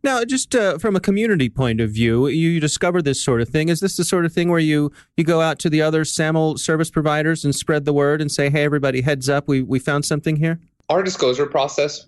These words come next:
Speaker 2: we, uh, went through cert C C. So once we identified that this vulnerability may affect other implementations, uh, one of the things that we did was look at open source samal libraries that we could find on, say, GitHub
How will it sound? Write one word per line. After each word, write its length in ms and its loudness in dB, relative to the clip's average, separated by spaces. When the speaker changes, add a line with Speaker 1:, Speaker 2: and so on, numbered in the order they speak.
Speaker 2:
we, 400 0
uh, 360 0
went 180 -2
through 240 2
cert 260 -2
C 180 -2
C. 440 -2
So 260 2
once 320 -2
we 140 2
identified 560 -2
that 160 -2
this 140 -4
vulnerability 920 0
may 220 2
affect 420 -2
other 200 2
implementations, 1160 -2
uh, 200 0
one 160 0
of 60 0
the 100 0
things 280 0
that 140 0
we 100 -2
did 260 -2
was 200 0
look 200 0
at 280 0
open 300 -2
source 340 -2
samal 640 0
libraries 580 0
that 140 -2
we 80 -4
could 160 -8
find 500 -2
on, 140 -2
say, 300 -2
GitHub 500 -2